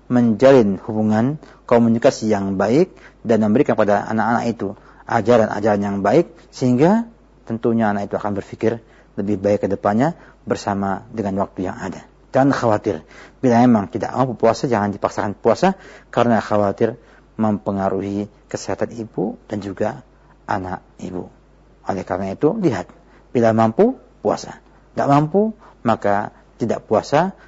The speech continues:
Kemudian nyampe pada anak-anak bagaimana hukumnya dan bagaimana keadaannya,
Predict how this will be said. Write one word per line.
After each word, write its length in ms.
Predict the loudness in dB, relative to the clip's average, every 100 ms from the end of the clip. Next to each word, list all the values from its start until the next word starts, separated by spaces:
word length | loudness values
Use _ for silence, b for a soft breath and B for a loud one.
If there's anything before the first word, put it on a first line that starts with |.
| b -4
Kemudian 480 | 0 0 0 0 0
nyampe 240 | -2 -4
pada 160 | -6 -8
anak-anak 320 | -6 -6 -6
bagaimana 640 | -4 -2 -2 -4 -10 -14 b b -8
hukumnya 720 | -6 -2 -4 -2 -4 -6 -10 b b
dan 160 | -4 -2
bagaimana 560 | -2 0 0 0 -4
keadaannya, 640 | -6 -6 -4 -2 2 0